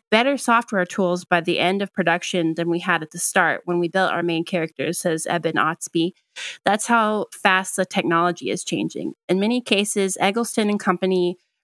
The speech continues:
raided the modeler's inventory of existing body parts to help speed along the production schedule. Among the familiar components in the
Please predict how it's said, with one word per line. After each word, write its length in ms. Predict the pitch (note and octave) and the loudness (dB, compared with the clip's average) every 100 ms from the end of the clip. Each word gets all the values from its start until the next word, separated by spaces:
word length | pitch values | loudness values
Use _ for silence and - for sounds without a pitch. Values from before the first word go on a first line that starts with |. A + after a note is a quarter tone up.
| - | -2
raided 340 | F3 A3+ C4+ B3+ | 0 2 0 0
the 80 | G3 | 2
modeler's 640 | F#3+ G3 G3+ F#3+ F#3 F#3 | 4 2 2 0 0 0
inventory 680 | - G3 G3+ G3 G3 F#3 F3+ | 0 0 0 0 2 2 2
of 180 | D3+ E3+ | 0 0
existing 540 | E3+ - G3 - F#3 | -4 -2 -2 0 0
body 300 | E3+ E3+ F#3 | 4 2 2
parts 400 | - E3 D3+ - | 0 0 0 -4
to 100 | - | -2
help 240 | F#3+ F3 - | 0 0 -2
speed 320 | - F#3 F#3 | -4 0 2
along 280 | F3 F3 F3+ | 0 0 0
the 80 | F3 | -2
production 500 | F3 D#3+ - E3+ E3+ | 0 0 2 -2 -2
schedule. 500 | - - - - - _ - - | -4 -6 -6 -8 -8 _ -16 0
Among 320 | F3 F#3+ B3+ | 2 2 2
the 80 | C4+ | 0
familiar 760 | B3+ G#3+ G3+ G3 - G#3 G3+ F#3+ | -2 0 2 0 0 0 0 -2
components 680 | - F3+ F#3+ F3 E3+ F3+ - | -2 -2 0 2 0 -2 0
in 100 | F#3 | 0
the 200 | F3+ | 0